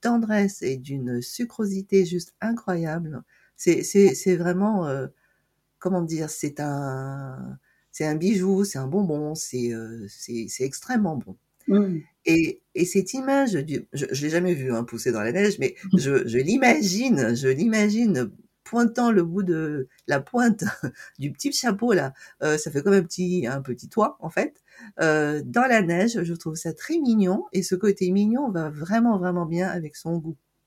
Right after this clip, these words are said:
Speaker 2: Hmm.
Speaker 1: Alors, c'est un peu les asperges en France, hein, l'équivalent, c'est un peu les asperges, je
Speaker 2: D'accord.
Speaker 1: pense.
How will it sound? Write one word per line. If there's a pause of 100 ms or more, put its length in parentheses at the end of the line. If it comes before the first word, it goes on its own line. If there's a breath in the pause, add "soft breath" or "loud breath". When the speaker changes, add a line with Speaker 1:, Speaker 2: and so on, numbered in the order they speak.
(180)
Speaker 2:
Hmm. (440)
Speaker 1:
Alors,
c'est
un
peu
les
asperges
en
France,
hein,
l'équivalent,
c'est
un
peu
les
asperges,
je
Speaker 2:
D'accord.
Speaker 1:
pense.